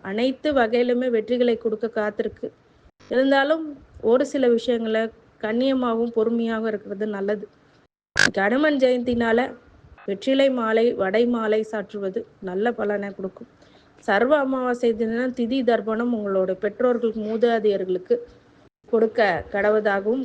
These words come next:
கடமைப்பட்டிருக்கிறதாகவும், கடன் பட்டவர்களாகவும் இந்த நாள் இருக்கும். அனுமன் ஜெயந்தி அதுவும்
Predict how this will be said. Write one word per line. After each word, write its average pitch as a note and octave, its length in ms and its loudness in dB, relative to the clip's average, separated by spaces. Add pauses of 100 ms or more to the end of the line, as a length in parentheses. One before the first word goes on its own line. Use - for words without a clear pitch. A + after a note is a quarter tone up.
கடமைப்பட்டிருக்கிறதாகவும், G#3+ 1200 0 (120)
கடன் A#3 280 2 (680)
பட்டவர்களாகவும் G3+ 880 2
இந்த G#3 160 2 (100)
நாள் G#3+ 260 4
இருக்கும். A3 320 -2 (140)
அனுமன் B3+ 360 0
ஜெயந்தி A3+ 420 4
அதுவும் A#3 340 -4